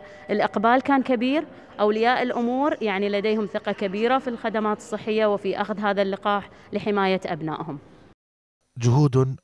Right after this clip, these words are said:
Speaker 2: وطنية وخطط عمل حكومية أثبتت جدواها في نصرة المجتمع ومساندته في معركته المستمرة ضد الفيروس، تمثلت برفع الطاقة الاستيعابية لعدد جرعات التطعيم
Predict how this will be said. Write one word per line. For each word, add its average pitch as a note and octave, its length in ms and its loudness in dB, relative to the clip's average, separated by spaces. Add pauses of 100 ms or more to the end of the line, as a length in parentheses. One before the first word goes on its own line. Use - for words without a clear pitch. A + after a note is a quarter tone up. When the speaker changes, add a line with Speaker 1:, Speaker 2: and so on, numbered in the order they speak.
Speaker 2:
وطنية A2 560 0 (240)
وخطط G#2 480 -4
عمل G2+ 480 -2
حكومية G2 600 -2 (500)
أثبتت A#2 540 0
جدواها F2 420 -2
في G2 180 -4
نصرة F#2+ 380 -6
المجتمع F#2 580 -4
ومساندته F#2+ 960 -2 (460)
في E2 180 -6
معركته E2+ 600 -2
المستمرة F#2+ 560 0
ضد F2+ 240 -4
الفيروس، F#2 580 0 (600)
تمثلت F#2+ 600 2
برفع F#2+ 300 2
الطاقة G2 420 -2
الاستيعابية F2+ 720 0
لعدد F2+ 540 0
جرعات F2+ 440 0
التطعيم A2+ 540 0